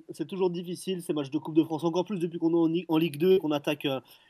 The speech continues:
et qu'on attaque cette aventure plus tôt dans la saison. On a un petit peu peur que ça puisse, euh, ça puisse mal se passer, que ça puisse mettre un coup au moral aux joueurs, de se faire sortir contre une équipe qui est censée être inférieure. Euh,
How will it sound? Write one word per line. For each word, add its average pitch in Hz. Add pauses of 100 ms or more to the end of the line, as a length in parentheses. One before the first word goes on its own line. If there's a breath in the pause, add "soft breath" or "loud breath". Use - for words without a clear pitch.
et 156
qu'on 170
attaque 165
cette 156
aventure 156
plus 170
tôt 196
dans 170
la 165
saison. 170
On 151
a 147
un 143
petit 143
peu 151
peur 185
que 156
ça 143
puisse, 151
euh, 127 (400 soft breath)
ça -
puisse 123
mal 147
se -
passer, 185
que 170
ça -
puisse 139
mettre 151
un 143
coup 165
au -
moral 147
aux 180
joueurs, 185
de 156
se -
faire 139
sortir 151
contre -
une 143
équipe 143
qui 196
est -
censée 143
être 139
inférieure. 165 (380 soft breath)
Euh, 127